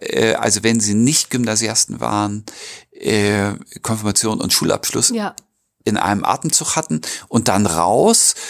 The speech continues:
Speaker 1: und die Mädchen gingen in Stellung hier in Nordfriesland, also irgendwie auf einen anderen Hof, um Hauswirtschaft zu lernen und die Jungs gingen die Ausbildung und so. Und es ging alles sehr schnell, so ein Bruch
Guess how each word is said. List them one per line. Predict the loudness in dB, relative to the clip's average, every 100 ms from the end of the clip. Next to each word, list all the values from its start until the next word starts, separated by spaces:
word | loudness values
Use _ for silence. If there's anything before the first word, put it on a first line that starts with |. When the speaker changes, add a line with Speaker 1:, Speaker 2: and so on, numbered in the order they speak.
| -14 -4
Speaker 1:
und | -2 0
die |
Mädchen | 2 2 2 0
gingen | -2 0
in | 0
Stellung | 2 2 0 -2
hier | -2 -2 0 -2
in | -2
Nordfriesland, | -2 -2 0 0 0 -2 -2 -2
also | -2 0 0
irgendwie | 0 0 0 0 0
auf | 0
einen | 0
anderen | 2 2 2 2
Hof, | 2 2 0
um | -2 -2
Hauswirtschaft | -2 -2 -2 -4 -2
zu | -4
lernen | 0 2 2 0
und | -2 -2
die |
Jungs | 0 2 0 -2 -4 -6 -8
gingen | -4 -2
die | 0
Ausbildung | 0 -2 -2 -4
und | -2
so. | -4
Und | -4 -4 -2
es | 0
ging | 0 -2
alles | 0 0
sehr | 0 0
schnell, | 0 0 -2 -2 -4 -6 -14 -20 -20 -20 -8
so | -4
ein | -4
Bruch | -6 -8 -6 -6 -8